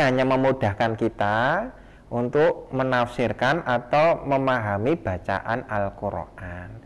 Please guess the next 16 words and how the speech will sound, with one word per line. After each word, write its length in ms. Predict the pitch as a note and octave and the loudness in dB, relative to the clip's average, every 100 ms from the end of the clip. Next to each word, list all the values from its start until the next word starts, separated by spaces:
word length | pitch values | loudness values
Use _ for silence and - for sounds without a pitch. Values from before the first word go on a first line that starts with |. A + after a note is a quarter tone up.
| - - | -20 -12
Seperti 240 | - F3 E3 | -4 0 2
contoh 240 | D3 E3+ | 4 4
ya, 240 | C#3+ E3+ - - - - | 6 4 2 -6 -14 0
dalam 160 | B2 C3+ | 4 4
surat 200 | C#3 E3 | 4 4
Al-Fatihah. 680 | D#3+ D3+ D3+ D#3 D#3 E3 B2 - - - - - - - | 6 4 4 4 4 4 2 0 -10 -20 -20 -20 -20 -4
Alhamdulillah, 2750 | C3 B2+ A2 - B2+ B2+ A#2 G#2 G2+ B2+ F#3 C4+ - - - - - A2 B2+ G#3 G#3+ F#3+ E3+ D3 B2+ G#2+ F2+ D#2+ - - | 4 6 4 2 0 2 2 -2 2 6 6 4 -4 -18 -20 -20 -6 2 4 6 6 6 6 2 0 -2 -2 -4 -10 -8
Masya 500 | F#2 F2+ - - F2 | -4 -4 -6 -8 -8
Allah. 400 | E2+ F2 E2 D#2+ - - A2 | -6 -8 -8 -10 -12 -6 0
Apa, 180 | B2+ F3+ | 4 4
Nak? 160 | G#3 - - - - - - - - - - - - - | 4 0 -8 -16 -20 -20 -20 -20 -20 -20 -20 -20 -20 -10
Alhamdulillah 880 | - F3+ E3 - E3 D3+ D3+ D#3+ D#3+ | 2 4 4 6 4 6 6 6 6
itu 320 | C#3+ G#3+ C#4 - - - - - | 6 6 4 0 -14 -20 -20 -4
isim, 640 | C#3+ F3+ G#3+ C#3+ F2+ D2 - - | 0 4 6 4 2 -4 -12 -18
segala 800 | - - B3+ B3 - C#3 D3+ D#3+ G#3+ | -12 0 2 2 2 6 8 8 8
puji. 400 | G3+ - E3+ | 6 6 4